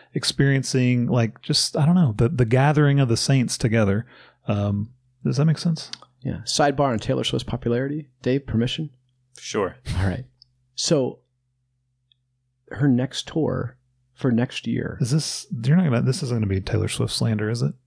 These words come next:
Speaker 2: N-, <laughs>
Speaker 1: Oh.
Speaker 2: Cou-, Cousin Taylor? Would I
Speaker 1: Okay.
Speaker 2: ever?
Speaker 1: Go, go
Speaker 2: No.
Speaker 1: ahead. Go ahead.
Speaker 2: No, I mean, I,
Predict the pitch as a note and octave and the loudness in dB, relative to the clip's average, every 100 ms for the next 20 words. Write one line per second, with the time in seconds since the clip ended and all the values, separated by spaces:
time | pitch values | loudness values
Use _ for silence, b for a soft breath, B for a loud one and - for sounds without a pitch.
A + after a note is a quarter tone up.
0 | _ _ _ - - D#3 - - - - | _ _ _ -10 -2 -2 -4 -10 -8 -10
1 | - D#3 - C#3 - C3 A#2+ - C3+ F#3 | -6 -4 -2 -4 -2 0 0 0 -2 -2
2 | G3 C3+ C3+ D3 B2 D3 A#3 C3+ B2 B2+ | 0 0 2 0 0 0 2 2 0 0
3 | A#2+ A#2 C3 - _ - C3 A#2 A2+ A2+ | 0 0 -2 -4 _ -8 -2 0 -2 -4
4 | B B - E3 D#3 E3 D#3+ F3+ | B B -2 2 4 4 4 2